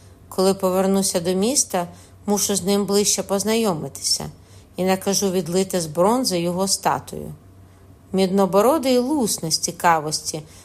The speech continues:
коли йому розповім, що вона зроблена з натури. Справжні атлетичні тіла все рідше зустрінеш і в Італії, і в Греції. Про схід нема чого й говорити.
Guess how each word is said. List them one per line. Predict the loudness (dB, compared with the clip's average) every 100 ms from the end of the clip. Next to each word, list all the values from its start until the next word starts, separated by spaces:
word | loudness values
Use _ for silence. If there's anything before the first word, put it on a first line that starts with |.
| -12
коли | 2 4 4
йому | 4 2
розповім, | 0 -2 -2 0 -2 -2
що | -2 -2 0
вона | 0 2 2
зроблена | 2 0 2 0 0 -2
з | -2
натури. | -2 -4 -8 -8 -10 -12 -18 -20 -20 -20 -20 -20 -20 -12
Справжні | -8 0 4 4 2 -2
атлетичні | -2 -2 -4 -2 0 -2 -4
тіла | -6 -2 2 2 0 -12 -20 -12 -4
все | -2 0
рідше | -2 -2 -2 -2
зустрінеш | -4 -4 -2 0 0 -2 -4
і | -6
в | -6
Італії, | -2 0 0 0 -4 -4 -6 -8
і |
в | -8
Греції. | -2 0 0 -2 -4 -4 -8 -14 -20 -20 -20 -12 -2
Про | 0
схід | 0 -2 -4
нема | -2 0 -2
чого | -2 -4 0
й | -2
говорити. | -2 -4 -4 -6 -8 -12